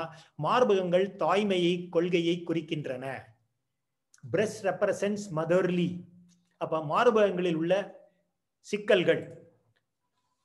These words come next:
அப்போ over mothering causes breast cancer, Over protection, அதிகப்படியான பாதுகாப்பு தான்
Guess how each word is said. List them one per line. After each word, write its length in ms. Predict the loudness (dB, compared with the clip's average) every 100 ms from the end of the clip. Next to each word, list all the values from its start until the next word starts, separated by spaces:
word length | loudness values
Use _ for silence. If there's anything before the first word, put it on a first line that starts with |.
| _ _ _ -16
அப்போ 400 | -8 -4 -4 -4
over 420 | 2 6 6 6
mothering 480 | 2 4 4 4 0 -4
causes 540 | -2 -2 -2 -4 -4 -8 -6
breast 260 | -6 -4 -6
cancer, 500 | -6 -6 -4 -4 -4 -12 -16 -2
Over 520 | 2 2 4 2 2
protection, 640 | 0 2 0 0 -2 -2
அதிகப்படியான 840 | -2 2 4 4 2 2 2 2 0
பாதுகாப்பு 680 | 0 2 2 2 0 -4 -4 -6 -16 -20 _ _ _
தான் 420 | -2 0 0 -6